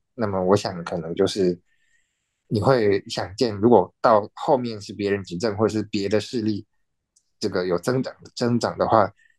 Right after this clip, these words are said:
那他说的话大概是会怎么样，我们应该就可以去想象了吧。所以对，听到这种人的这个话的话，那你只能说，呃，对于这个一四五零来讲，可能是会很高潮，或者是对某一些自称台派的人来讲会有一些高潮，但是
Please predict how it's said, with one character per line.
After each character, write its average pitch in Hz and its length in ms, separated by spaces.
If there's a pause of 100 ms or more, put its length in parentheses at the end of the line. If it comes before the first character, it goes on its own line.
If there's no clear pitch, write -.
那 113 120
他 117 160
说 113 160
的 104 100
话 107 140
大 107 160
概 101 140
是 104 120
会 101 120
怎 92 120
么 85 100
样， 92 160 (520)
我 107 140
们 95 100
应 107 60
该 117 120
就 113 80
可 110 120
以 98 60
去 110 100
想 98 200
象 98 220
了 87 80
吧。 - 240 (300)
所 135 100
以 135 60
对， 135 200
听 151 200
到 143 120
这 131 120
种 101 220
人 92 320
的 98 220
这 120 140
个 110 100
话 113 160
的 98 80
话， 98 220 (720)
那 139 100
你 123 160
只 101 120
能 90 180
说， 98 480 (240)
呃， 90 220
对 120 180
于 98 120
这 110 120
个 107 60 (240)
一 131 100
四 147 140
五 113 80
零 95 100
来 101 120
讲， 101 180
可 - 140
能 90 120
是 110 240 (600)
会 120 200
很 101 140
高 104 180
潮， 92 220
或 104 100
者 98 60
是 107 80
对 107 220
某 92 200
一 95 40
些 107 160
自 120 160
称 113 160
台 101 120
派 98 120
的 98 60
人 87 100
来 87 100
讲 90 220
会 113 120
有 87 80
一 87 60
些 98 140
高 95 260
潮， - 300
但 107 100
是 104 260